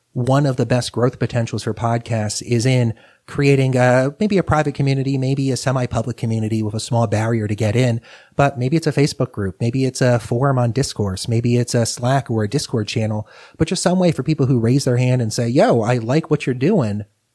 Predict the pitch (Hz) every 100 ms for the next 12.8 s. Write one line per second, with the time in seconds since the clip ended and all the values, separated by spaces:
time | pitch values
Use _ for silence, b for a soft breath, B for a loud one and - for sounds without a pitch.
0 | _ - 117 139 127 - 123 135 - 120
1 | 127 123 120 123 120 117 117 - 123 110
2 | 120 113 143 156 117 - b b _ -
3 | 139 139 139 135 - 156 151 143 135 -
4 | 135 123 123 - 131 123 113 110 139 -
5 | 139 120 123 127 117 117 110 - 113 120
6 | 107 B B - 175 156 143 123 135 139
7 | 107 95 92 147 131 151 156 143 139 120
8 | 127 123 120 131 131 131 123 113 117 131
9 | 120 120 117 110 107 117 131 117 110 117
10 | 113 113 B B 147 - 127 123 107 104
11 | 104 117 113 117 - 139 - 120 104 101
12 | 104 98 101 117 113 143 127